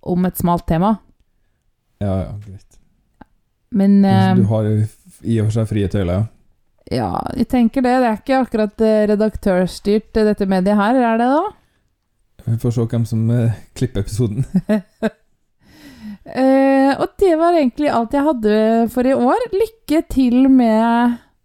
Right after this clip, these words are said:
Speaker 1: med finaleuka da, Lars.
Speaker 2: Takk for det, og, eh, vi snakkes vel neste gang det blir noe nytt å fortelle.
Speaker 1: Ja, eller,
Speaker 2: Kanskje.
Speaker 1: eller før det, hvis du vil.
Speaker 2: Eller kanskje,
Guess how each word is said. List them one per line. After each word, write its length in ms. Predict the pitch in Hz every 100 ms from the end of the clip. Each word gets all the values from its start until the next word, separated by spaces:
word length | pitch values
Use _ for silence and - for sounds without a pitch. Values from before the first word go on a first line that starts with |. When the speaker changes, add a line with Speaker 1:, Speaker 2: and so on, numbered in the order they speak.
| _ _ -
Speaker 1:
med 560 | 233 233 202 202 220
finaleuka 640 | 220 277 269 208 196 - 226
da, 120 | 381
Lars. 400 | 403 403 415 - - - _ _ _
Speaker 2:
Takk 140 | 127 123
for 140 | 143
det, 100 | 151 180 165
og, 220 | 156 156
eh, 460 | 160 156 156 156 156
vi 120 | 156
snakkes 460 | - 156 131 127
vel 160 | 135 131 131
neste 340 | 135 127 117
gang 140 | 113
det 160 | 117 117 120
blir 200 | 117 117
noe 160 | 117 117
nytt 240 | 117 -
å 60 | 127
fortelle. 340 | 131 180 214 - _ _ _ _ -
Speaker 1:
Ja, 280 | - - - -
eller, 320 | 330 392 453
Speaker 2:
Kanskje. 160 | 403 466
Speaker 1:
eller 240 | 392 453 196
før 260 | 294 294
det, 160 | 269 254 254
hvis 220 | 254 247 -
du 80 | 226 226
vil. 280 | 196 180 180 160 _ _
Speaker 2:
Eller 260 | 151 143
kanskje, 340 | 143 135 -